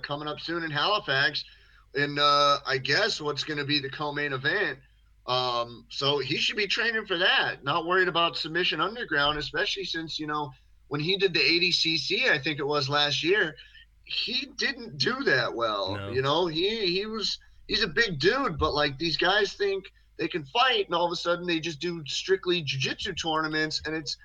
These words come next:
Speaker 1: a completely different animal.
Speaker 2: You know, I like Johnny against, uh, Hector. I like Johnny at one eighty-five. I think he's just killing himself to get to one seventy. I think it's gonna be a deal like Anthony Johnson. I don't think, I don't think Johnny's gonna fight at two oh five ever, but,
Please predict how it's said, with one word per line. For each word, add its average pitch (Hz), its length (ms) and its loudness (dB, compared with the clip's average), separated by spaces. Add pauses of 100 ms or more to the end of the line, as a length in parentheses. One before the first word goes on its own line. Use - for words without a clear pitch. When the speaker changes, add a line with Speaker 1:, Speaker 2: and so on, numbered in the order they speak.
(540)
Speaker 1:
a 151 60 -2
completely 180 600 2
different 165 400 0
animal. 147 720 -2
Speaker 2:
You 139 100 -2
know, 165 80 2
I 185 140 4
like 190 200 0
Johnny 139 380 -4
against, 127 500 -8
uh, 123 180 -6
Hector. 117 360 -8
I 117 80 -6
like 127 180 -8
Johnny 127 280 -10
at 113 60 -10
one 123 140 -6
eighty-five. 127 640 -6
I 117 140 -10
think 113 280 -12
he's 110 180 -10
just 120 180 -12
killing 120 240 -8
himself 117 380 -8
to - 60 -14
get 120 140 -14
to 107 60 -12
one 117 220 -8
seventy. 139 520 -2
I 135 60 -4
think 123 160 -12
it's 113 100 -12
gonna 120 160 -10
be 113 120 -6
a 98 80 -12
deal 127 200 -8
like 117 200 -8
Anthony 123 380 -10
Johnson. 131 580 -6 (440)
I 143 120 2
don't 127 120 0
think, - 300 -8
I 143 100 0
don't 117 100 -2
think 120 180 -6
Johnny's 117 260 -6
gonna 110 120 -8
fight 113 180 -6
at 98 60 -10
two 123 160 -8
oh 101 60 -4
five 165 320 2
ever, 120 300 -6
but, 117 380 -10